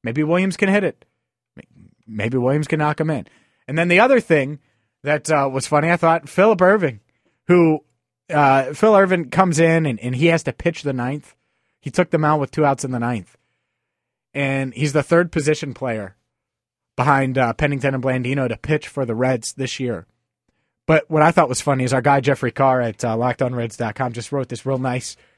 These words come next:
piece saying, "Hey, I wanna see more Phillip Ervin." Well, you got him. <laughs>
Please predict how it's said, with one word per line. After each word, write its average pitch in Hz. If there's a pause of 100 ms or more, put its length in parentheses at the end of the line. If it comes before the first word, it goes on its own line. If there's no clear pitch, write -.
(140)
piece 131
saying, 127
"Hey, 143
I 135
wanna 160
see 147
more 151
Phillip 147
Ervin." 139 (720)
Well, 110
you 117
got 139
him. 90 (320)
<laughs> -